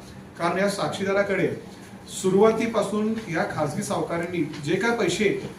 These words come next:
अ, वेगवेगळ्या माणसांना दिले होते त्याची संपूर्ण जंत्री या माणसाकडे, या साक्षीदाराकडे, त्याच्याकडे होती.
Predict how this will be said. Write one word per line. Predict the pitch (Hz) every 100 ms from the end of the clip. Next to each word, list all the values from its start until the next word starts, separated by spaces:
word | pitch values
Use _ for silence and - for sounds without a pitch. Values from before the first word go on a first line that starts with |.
| - -
अ, | 143
वेगवेगळ्या | 143 190 196 190 196
माणसांना | 202 175 165 185 180
दिले | 170 185
होते | 156 120 -
त्याची | 151 196
संपूर्ण | - 185 170 220 226 226 220 226
जंत्री | 170 170 170 208
या | 208
माणसाकडे, | 196 165 185 180 170 202 - - - - -
या | 147
साक्षीदाराकडे, | - 156 - 185 185 180 156
त्याच्याकडे | 156 151 170 165
होती. | 135 147 -